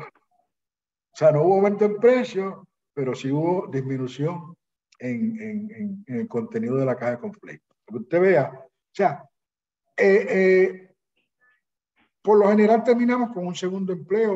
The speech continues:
o hablamos con nuestro jefe, "Mira, me puedes dar más horas", ¿verdad? Todas esas cosas que, que, que, que, que, que, que van a llevarlo a, a cubrir esos costos, porque si tiene los costos,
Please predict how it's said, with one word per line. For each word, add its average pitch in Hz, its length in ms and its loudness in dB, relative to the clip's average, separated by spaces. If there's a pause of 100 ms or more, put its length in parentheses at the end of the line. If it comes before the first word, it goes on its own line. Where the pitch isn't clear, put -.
(100)
o 143 80 -4
hablamos 143 380 -6
con 139 140 -8
nuestro 117 280 -16
jefe, 185 380 -8 (500)
"Mira, 151 180 -4
me 135 120 -2
puedes 113 160 -12
dar 135 120 -4
más 127 280 -8
horas", 156 420 -4 (1040)
¿verdad? 123 280 -8
Todas 139 280 -2
esas 147 160 -10
cosas 170 380 -8
que, 120 320 -4
que, 214 320 -10
que, 202 400 -8
que, 208 220 -12
que, 214 100 -12 (260)
que, 208 420 -12 (500)
que 120 120 -8
van 110 200 -4
a 127 40 -2
llevarlo 147 480 0
a, 127 140 -8
a - 560 -20
cubrir 113 280 -10
esos 147 200 -16
costos, 202 320 -6
porque 180 160 -4
si 151 140 -12
tiene 196 180 4
los - 240 -2
costos, 233 460 -2